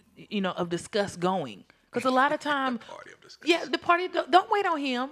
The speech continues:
Speaker 1: to be disgusting.
Speaker 2: That P O D,
Speaker 1: It's okay.
Speaker 2: that
Speaker 1: Like,
Speaker 2: pod.
Speaker 1: he will tell you if you are going too far, but it's okay to have confidence and stiff arm his ass
Speaker 2: Mm.
Speaker 1: so you can get to the unique places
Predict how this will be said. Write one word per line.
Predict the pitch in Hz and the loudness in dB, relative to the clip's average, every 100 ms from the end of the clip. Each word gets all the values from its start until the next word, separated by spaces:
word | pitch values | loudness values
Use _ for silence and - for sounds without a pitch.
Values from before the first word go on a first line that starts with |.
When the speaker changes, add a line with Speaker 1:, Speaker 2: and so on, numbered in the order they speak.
| - | -6
Speaker 1:
to | 240 | -6
be | 240 | -4
disgusting. | 185 - 196 175 233 269 - | -6 -2 -2 -2 -6 -8 -8
Speaker 2:
That | - - | -14 -16
P | - 175 175 - | -16 -16 -16 -16
O | 113 156 123 | -16 -16 -8
D, | - | -8
Speaker 1:
It's | - | -2
okay. | 330 - 320 320 | -2 -2 -2 0
Speaker 2:
that | 285 | 0
Speaker 1:
Like, | 240 | 0
Speaker 2:
pod. | - - - | 0 -4 -4
Speaker 1:
he | 277 320 | 0 2
will | 349 381 | 2 0
tell | - 254 226 214 | 0 2 2 2
you | 175 165 196 220 _ - | 0 -4 -4 -8 _ -6
if | 190 180 | -6 -2
you | 190 | 0
are | 170 | 0
going | 165 165 175 | -2 -4 -6
too | 180 202 | -8 -12
far, | - 226 208 | -4 0 2
but | 170 180 | 2 0
it's | 214 | 0
okay | 254 247 - 247 277 | -2 -4 -6 -6 -6
to | - 202 | -4 -4
have | 202 196 | -2 -4
confidence | - 220 233 202 160 147 151 - - - - | -6 -6 -4 -2 -2 -2 -6 -14 -20 -12 -6
and | 185 | -6
stiff | - - 339 370 202 | -8 -6 -2 -2 2
arm | 185 165 | 2 2
his | 156 143 | 0 -4
ass | 131 123 117 120 - - _ - | -4 -4 -2 -2 -4 -10 _ -20
Speaker 2:
Mm. | 226 233 220 214 208 190 180 175 165 - - - - _ | -16 -14 -14 -14 -14 -14 -16 -18 -18 -20 -20 -20 -20 _
Speaker 1:
so | - - 214 | -4 0 2
you | 202 226 | 2 -2
can | 240 269 233 | 0 -2 0
get | 220 208 | 0 -2
to | - | -4
the | 190 196 | -4 -4
unique | 185 185 220 254 - | -4 -4 -4 -6 -4
places | 311 330 330 - 131 156 - | -2 -2 -2 -4 -4 -4 -10